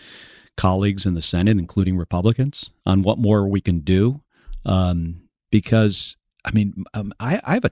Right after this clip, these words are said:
two-year-old. She's not, she's not two yet, a t-, nearly two-year-old granddaughter. She has had her first lockdown in school already. I mean, she, well, it's,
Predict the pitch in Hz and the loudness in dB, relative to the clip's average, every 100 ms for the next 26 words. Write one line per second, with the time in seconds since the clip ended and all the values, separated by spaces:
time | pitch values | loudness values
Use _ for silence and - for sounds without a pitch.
0 | - - 160 113 107 98 87 - - 135 | 0 2 4 4 4 2 -2 -4 -2 0
1 | 131 - - 139 - - 127 90 80 62 | -2 -6 -2 -2 -2 2 2 2 -4 -6
2 | - - - _ _ 113 104 135 117 104 | -10 -10 -10 _ _ 2 6 6 6 2
3 | - 180 165 127 110 101 - 92 87 73 | 0 0 2 2 2 0 0 0 0 -2
4 | 67 - - _ _ - _ _ _ _ | -10 -14 -20 _ _ -20 _ _ _ _
5 | _ _ - 175 208 127 - 107 - 101 | _ _ 2 2 4 0 -2 -4 -4 -4
6 | 80 - 98 - - 80 90 - 78 - | -6 -6 -6 -6 -6 -2 -2 -4 -12 -12
7 | - _ _ _ _ _ 90 - - 98 | -18 _ _ _ _ _ 0 0 2 0
8 | 76 - - - _ _ _ _ _ _ | 0 -6 -12 -16 _ _ _ _ _ _
9 | - 104 98 90 - 175 107 85 71 - | 0 2 2 0 -6 -2 -2 -2 -6 -8